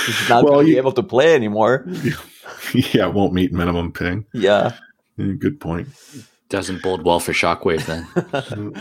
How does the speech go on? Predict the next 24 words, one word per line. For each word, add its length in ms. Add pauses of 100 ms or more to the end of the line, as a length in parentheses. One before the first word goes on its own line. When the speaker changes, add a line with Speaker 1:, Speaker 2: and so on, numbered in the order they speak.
(400)
Speaker 1:
<laughs> 540
It 140
doesn't 80
Speaker 2:
Well, 340
Speaker 1:
seem 160
to, 160
like, 200
have 180
bothered 420
him 140
in 160
the 100
slightest, 560
though. 280 (460)
Speaker 2:
I 80
don't 120
know 80
if 100
you 80
saw 480
it, 80
but 220
Shockwave, 1000
um, 800